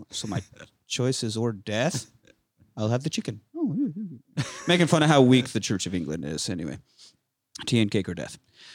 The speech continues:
So Fox and Bruce Wayne get a plan together, right? They're gonna block the detonator signal so that when they, if they try to blow it early, they can't. Um,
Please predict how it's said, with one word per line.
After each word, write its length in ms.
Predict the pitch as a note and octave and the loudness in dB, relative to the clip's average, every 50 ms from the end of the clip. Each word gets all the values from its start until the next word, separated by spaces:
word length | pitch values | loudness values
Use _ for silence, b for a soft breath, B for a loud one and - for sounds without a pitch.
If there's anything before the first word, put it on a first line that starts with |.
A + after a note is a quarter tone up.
| B B B | B B B
So 420 | - - F3 E3 D3+ B2+ G#2+ F#2+ E2+ G2+ | 0 4 6 6 6 6 4 2 0 0
Fox 440 | - F3 E3+ F3+ F#3+ - - - - | 2 4 4 4 2 0 -2 -2 0
and 300 | - D3+ D3+ C#3 C3+ C3 | 2 4 6 6 6 6
Bruce 260 | C#3 D3 D3+ C#3+ - | 8 8 8 8 6
Wayne 200 | C#3+ C#3+ C3+ C3 | 6 4 6 6
get 120 | B2 B2+ B2 | 6 6 4
a 40 | A2 | 4
plan 240 | - C3+ B2+ B2 A2+ | 4 2 4 4 4
together, 300 | A2+ A2 G#2+ F#2+ F2+ F#2 | 4 4 4 4 2 2
right? 200 | G2 G2+ G#2+ G#2+ | 2 2 2 2
They're 100 | G#2+ A2+ | 2 2
gonna 200 | A#2 A2+ A2 G2+ | 2 2 2 2
block 340 | G2+ A2+ B2+ C#3+ D3+ - - | 4 4 4 4 4 2 2
the 100 | C#3+ C3 | 0 2
detonator 480 | A#2 C3+ B2+ - A#2 A#2+ A2+ G#2 G#2 F#2 | 2 2 0 0 2 2 2 2 0 0
signal 500 | - - G2 F2 F#2 F2+ F2+ G2+ A2+ - _ _ _ _ _ _ _ _ _ _ _ _ _ _ _ _ _ - | -2 -2 -2 -2 -4 -6 -6 -8 -8 -12 _ _ _ _ _ _ _ _ _ _ _ _ _ _ _ _ _ -6
so 200 | - - B2+ A2 | 0 2 4 4
that 140 | A2 A2 | 6 4
when 120 | G2+ A2 A2 | 4 4 4
they, 140 | G#2+ G#2 G2+ _ _ | 2 2 0 _ _
if 140 | - B2+ - | -4 -2 0
they 100 | - B2+ A2+ | 0 -2 0
try 200 | - - A#2 A2+ | 2 2 4 4
to 80 | A2+ | 4
blow 240 | G2 G#2+ G#2+ G#2+ G#2+ | 2 2 2 2 2
it 60 | A2 - | 2 2
early, 320 | G#2 G#2 G#2 G#2 G2+ G#2 | 0 0 2 2 0 0
they 120 | G2+ F#2+ | 0 -2
can't. 320 | F#2 - G#2 F2 E2+ F2 - _ _ _ _ _ _ _ _ _ _ _ _ b b b b b b b b - | -4 -4 -6 -6 -6 -6 -8 _ _ _ _ _ _ _ _ _ _ _ _ b b b b b b b b 0
Um, 640 | A2+ A#2 A#2 A2+ A2 A2 G#2+ G#2+ G#2 G2+ G2 - | 2 4 4 6 4 4 4 2 0 -4 -6 -8